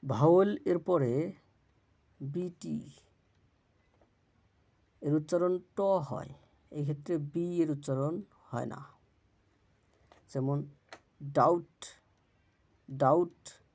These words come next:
এখানে বির উচ্চারণ নাই। বা ডাউট, ডেট দেনা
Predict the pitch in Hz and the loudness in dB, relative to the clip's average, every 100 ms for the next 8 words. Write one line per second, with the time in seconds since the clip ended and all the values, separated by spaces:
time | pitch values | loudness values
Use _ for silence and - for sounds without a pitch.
0 | _ _ 143 139 139 147 147 143 143 131 | _ _ -10 -6 -4 -2 -2 -4 -6 -8
1 | 82 - - - _ _ _ _ 143 143 | -8 -12 -16 -20 _ _ _ _ -6 -2
2 | 143 143 135 160 175 - - _ _ _ | -2 0 4 4 4 -2 -20 _ _ _
3 | _ _ _ _ _ _ _ _ _ _ | _ _ _ _ _ _ _ _ _ _
4 | _ _ _ _ _ _ _ - 143 139 | _ _ _ _ _ _ _ -14 -8 2
5 | 160 185 - - - _ _ _ _ _ | 4 4 -2 -20 -20 _ _ _ _ _
6 | _ - 139 - 151 | _ -14 -12 -12 -16